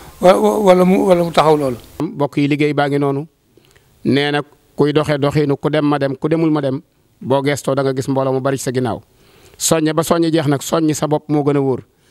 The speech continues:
Speaker 2: Alxaaji Maam Thierno dégg ngeen ko ci biir ay waxam. Nee na kenn ku ne yaa gën a xam la nga man. La la Sëñ Tuubaa jaral it yaa ko xamal sa bopp. Kon loolu mooy sas wi. Bala ñoo àgg ci la trente avril, fas na yéene moom miraas boppam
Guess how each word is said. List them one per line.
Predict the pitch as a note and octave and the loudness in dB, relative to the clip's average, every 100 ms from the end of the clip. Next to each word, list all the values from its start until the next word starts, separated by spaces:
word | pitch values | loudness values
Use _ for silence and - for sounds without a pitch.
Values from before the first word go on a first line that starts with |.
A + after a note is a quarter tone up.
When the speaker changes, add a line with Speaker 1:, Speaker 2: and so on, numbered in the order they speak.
| _ - | _ -4
Speaker 2:
Alxaaji | C3+ C#3 C#3+ | -2 0 0
Maam | D3 C#3+ | 0 0
Thierno | D3+ D3 C#3+ | -2 -2 -2
dégg | D3 C#3+ | -2 -2
ngeen | D3+ | -2
ko | D3 | -2
ci | D3+ | -2
biir | F3+ F3 | 0 0
ay | D#3 | 0
waxam. | D3 B2 A2+ - _ _ - | -2 -4 -10 -14 _ _ -4
Nee | B2+ D3 | 0 0
na | D3+ | -2
kenn | C#3 D3+ D3 | 0 0 0
ku | E3+ | 0
ne | E3 | 0
yaa | D#3 D3+ | 0 -2
gën | D#3 D3+ | -2 -4
a | |
xam | C#3+ C#3+ | -4 -4
la | C#3+ | -4
nga | D#3+ D#3 | -2 -2
man. | C#3 F#2+ - _ _ _ - | -2 -6 -14 _ _ _ -4
La | B2+ E3 | 0 0
la | E3 | 0
Sëñ | E3+ D3+ | 0 0
Tuubaa | D#3 D3+ | 0 0
jaral | D3 D3+ D3 | 0 -2 -2
it | E3 | -4
yaa | D#3+ D3+ | -2 -2
ko | C#3+ | -2
xamal | D3 C#3+ | -4 -2
sa | B2+ | -2
bopp. | A#2+ G#2 - _ _ _ | -4 -6 -10 _ _ _
Kon | D3+ D3+ | -2 0
loolu | D3+ D3 | 0 0
mooy | D3+ C#3 | 0 -2
sas | D3+ - | -4 -4
wi. | C3 D#3 _ _ _ _ | -6 -8 _ _ _ _
Bala | G3+ C#3 D#3 | -2 0 0
ñoo | D#3 | 0
àgg | D3 D3+ D3 | 0 -2 0
ci | D3+ | 0
la | D3 | 0
trente | D3+ D#3 D#3+ | 0 -2 -2
avril, | - D3 C#3 C3+ - _ _ | -2 -2 -2 -4 -8 _ _
fas | - D#3 D3 | -4 -2 0
na | D3 | 2
yéene | D3+ D#3 D#3 D3 - _ _ - | 2 2 0 -2 -6 _ _ -4
moom | C3+ D3+ D3+ | 0 2 2
miraas | D3+ E3+ D#3+ | 2 0 -2
boppam | D#3+ D#3 C#3 C3 | -4 -4 -4 -6